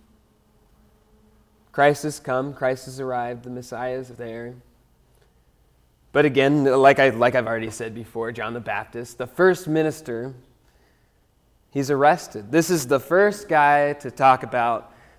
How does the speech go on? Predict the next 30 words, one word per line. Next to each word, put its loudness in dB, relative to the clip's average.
uh, -4
you 0
know, -2
the 2
kingdom 2
of 2
heaven -2
is -10
at -6
hand. -10
And, 0
uh, 0
the 2
Messiah 6
is 2
all 6
around 0
us, -4
and -6
change 0
your 0
perspective -6
about -2
everything -2
that -6
you've -6
thought 2
about -4
this -12
place. -16